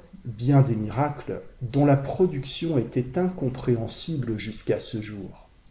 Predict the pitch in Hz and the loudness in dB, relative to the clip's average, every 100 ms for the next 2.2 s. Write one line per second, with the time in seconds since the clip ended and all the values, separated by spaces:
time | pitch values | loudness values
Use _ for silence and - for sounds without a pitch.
0 | - - - - - - - - - - | -20 -20 -20 -20 -18 -20 -20 -20 -20 -20
1 | - - 104 117 131 131 - 147 165 127 | -14 -6 0 4 4 4 2 2 2 2
2 | - | -2